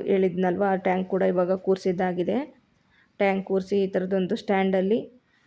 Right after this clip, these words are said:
ಆ, ಸಾವಿರ ಲೀಟ್ರದ್ದು ಒಂದು ಟ್ಯಾಂಕ್ನ ಕೂರಿಸಿದ್ದಾಗಿದೆ, ಆ, ಸಿಂಟೆಕ್ಸ್ನ.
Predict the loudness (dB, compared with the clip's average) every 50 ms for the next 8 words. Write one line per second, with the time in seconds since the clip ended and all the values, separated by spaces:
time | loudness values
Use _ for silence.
0 | _ _ _ -10 -6 -6 -4 -4 -4 -4 -2 0 2 2 2 2 2 2 2 0
1 | 0 0 0 2 2 2 0 0 -2 -2 -2 -2 0 0 0 2 2 0 0 -2
2 | -6 -10 -16 -20 -20 _ _ _ _ _ _ _ _ _ _ _ _ _ _ _
3 | 0 0 0 0 0 -2 -4 -4 -2 -2 -2 -2 -2 -2 -4 -2 -2 -2 -2 -2
4 | -2 -2 -2 -2 -4 -6 -14 -20 _ _ _ _ _ _ _ _ _ _ _ _
5 | _ _ _ _ _ _ _ _ -8 -8 -6 -4 -6 -2 0 0 0 2 0 -2
6 | -4 -4 -6 -6